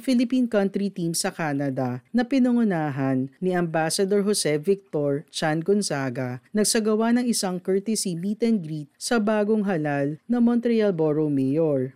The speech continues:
Mainit na ipinarating ng delegasyon ang kanilang pagbati sa pagkakahalal ni Mayor Valenzuela at ipinahayag ang readiness na makipag-collaborate sa borough sa mga inisyatiba na sumusuporta at itinataas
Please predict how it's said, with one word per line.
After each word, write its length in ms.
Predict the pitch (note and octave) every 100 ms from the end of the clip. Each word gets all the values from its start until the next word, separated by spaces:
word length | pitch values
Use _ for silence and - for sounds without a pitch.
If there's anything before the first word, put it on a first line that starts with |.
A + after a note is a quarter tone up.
| _
Mainit 480 | - B3 C4+ C4 C#4+
na 160 | A#3 A#3
ipinarating 720 | A#3 A3+ G#3 F#3+ F#3 F3+ E3+
ng 160 | E3+ E3+
delegasyon 800 | E3 D#3 D3+ C#3 D#3 C#3 C3 C3 _
ang 120 | F#3 F3+
kanilang 320 | F3+ E3+ F#3
pagbati 880 | G3 A#3 F#3+ E3+ D3 D3 D#3 D3 - -
sa 160 | -
pagkakahalal 960 | G#3+ A3+ G#3 G#3+ A3 G#3 G3+ D#3+ D3+ D3+
ni 160 | D#3+
Mayor 240 | D3+ D3+ F3+
Valenzuela 880 | F3+ F#3+ G#3 - D3+ C3+ C3 B2 C3 _
at 160 | A3+ A#3+
ipinahayag 800 | A#3+ C4+ A#3+ A3 F3+ D#3+ D3+ E3+
ang 160 | D3+
readiness 800 | D3+ F3 F#3 F#3 D3 C#3+ - -
na 160 | - G#3
makipag-collaborate 1040 | G3+ F#3 F#3 E3 E3 D3 C#3+ C#3 C#3+ D#3+
sa 160 | F#3 G#3+
borough 560 | F3+ D#3+ D3 C#3+ D3 D3+
sa 240 | - - A3
mga 320 | G#3 G#3 A3+
inisyatiba 960 | A#3 A#3 A#3+ A#3 G#3 F3+ D3 C3+ C3 C3+
na 80 | -
sumusuporta 1120 | G3+ A3 G3 G3+ A3+ G3+ F#3+ E3 - D3 C#3+
at 240 | - G3 A#3+
itinataas 960 | G#3+ A#3+ A#3 A#3 G3 C#3+ C3+ - -